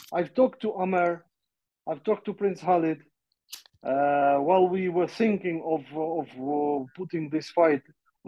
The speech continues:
think, discussing, considering whether it's possible or not.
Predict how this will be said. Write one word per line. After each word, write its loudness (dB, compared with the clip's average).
think, 4
discussing, 2
considering 4
whether 2
it's -4
possible 4
or 4
not. 2